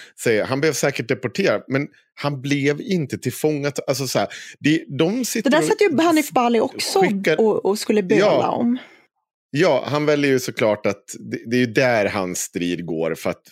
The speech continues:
Speaker 1: han drar lans för Jimmie Åkesson och så tycker han att alla är taskmörtar. Att
Speaker 2: Typiskt vänstern, ja, där hade det varit,
Speaker 1: Mm.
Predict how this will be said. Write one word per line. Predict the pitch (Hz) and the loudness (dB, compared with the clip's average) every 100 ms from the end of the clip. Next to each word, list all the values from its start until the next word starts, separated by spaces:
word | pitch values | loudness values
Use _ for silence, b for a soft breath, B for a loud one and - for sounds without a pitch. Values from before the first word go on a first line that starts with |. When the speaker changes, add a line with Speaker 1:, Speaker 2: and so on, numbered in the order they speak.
| 80 | -8
Speaker 1:
han | 98 98 | -4 -2
drar | 101 98 | 0 2
lans | 95 90 87 | 0 -2 -6
för | - | -6
Jimmie | 90 90 92 | -4 -2 -2
Åkesson | 92 - - 107 104 85 | -2 -4 -6 -4 -4 -6
och | 82 | -8
så | - | -10
tycker | - - 82 | -10 -8 -6
han | 80 | -6
att | 80 | -6
alla | 78 80 | -6 -4
är | |
taskmörtar. | 78 92 - - 107 - - 76 - | -6 -8 -10 -8 -10 -10 -8 -8 -6
Att | - | -8
Speaker 2:
Typiskt | - 302 294 349 - 240 | -4 -4 -2 -2 -2 -2
vänstern, | 277 330 370 - 330 294 247 | 2 2 0 -2 0 2 4
ja, | 240 254 | 4 4
där | 247 240 294 330 311 | 4 4 4 4 4
hade | 302 269 | 2 2
det | 262 | 2
varit, | 240 233 220 220 | 4 4 2 0
Speaker 1:
Mm. | 233 | -2